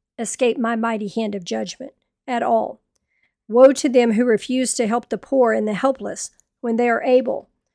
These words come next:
for they themselves shall be in want. Famine comes soon to the land of America. The land known for plenty shall soon lack the food to feed even her own people,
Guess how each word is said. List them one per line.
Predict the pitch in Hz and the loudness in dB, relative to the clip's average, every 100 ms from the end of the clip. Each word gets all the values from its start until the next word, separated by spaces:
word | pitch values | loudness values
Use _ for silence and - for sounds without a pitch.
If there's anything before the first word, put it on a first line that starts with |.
| _ | _
for | - 226 | -4 -2
they | 208 262 | 4 4
themselves | 269 247 202 285 277 208 - | 4 0 0 -2 -2 -4 -6
shall | - 226 | -2 -2
be | 208 240 | -2 -4
in | 214 202 | -4 -4
want. | 214 240 - - - _ _ _ _ _ _ _ - - _ _ _ _ _ _ _ _ _ _ | -6 -6 -12 -20 -20 _ _ _ _ _ _ _ -20 -20 _ _ _ _ _ _ _ _ _ _
Famine | 254 262 294 269 | -2 0 0 0
comes | - 277 233 | -2 -2 -2
soon | - 277 247 214 | 0 0 0 -4
to | 240 | -8
the | |
land | 220 220 220 | -6 -4 -4
of | 208 | -4
America. | 208 208 208 208 - - _ _ _ _ _ _ | -6 -6 -6 -8 -14 -20 _ _ _ _ _ _
The | - | -10
land | 220 247 277 269 | 0 4 4 6
known | 277 254 | 4 2
for | - | -2
plenty | 214 - 311 302 - 214 107 - _ _ | -6 -4 -2 -2 -4 -6 -8 -12 _ _
shall | - 262 | -6 -4
soon | 220 - 302 262 | -4 -2 -2 0
lack | 247 220 - | -2 -4 -6
the | 214 | -8
food | - 277 202 - | -2 -2 -2 -8
to | - | -16
feed | - 262 233 196 | -8 -6 -6 -6
even | - 247 262 | -6 -4 -4
her | 175 214 | -4 -6
own | 214 220 | -4 -6
people, | - 262 - - | -8 -10 -10 -16